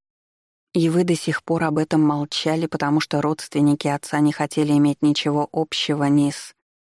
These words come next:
Я сделала усилие, чтобы назвать того, кого звала папой, настоящим именем.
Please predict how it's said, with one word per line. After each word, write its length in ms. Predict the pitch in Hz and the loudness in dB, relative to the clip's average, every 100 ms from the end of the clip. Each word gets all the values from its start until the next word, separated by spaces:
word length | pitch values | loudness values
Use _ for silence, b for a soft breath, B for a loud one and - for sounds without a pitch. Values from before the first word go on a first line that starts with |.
| _ _ _ _ _ | _ _ _ _ _
Я 180 | 175 165 | -2 -2
сделала 360 | 151 160 156 151 | 0 0 2 2
усилие, 440 | 151 - 180 160 | 0 0 -2 -2
чтобы 280 | 143 151 151 | -2 -2 0
назвать 400 | 147 147 151 151 - | 0 0 -2 -4 -4
того, 300 | 147 147 151 | -4 -2 -2
кого 280 | - 139 143 | -2 -2 -2
звала 360 | 147 143 143 - | 0 -2 -2 -4
папой, 500 | 151 156 147 143 - _ - | -6 -4 -6 -8 -12 _ -4
настоящим 680 | 156 - 147 147 - 147 143 | -4 -2 -2 -2 0 0 0
именем. 440 | 135 131 135 147 | -2 -8 -12 -20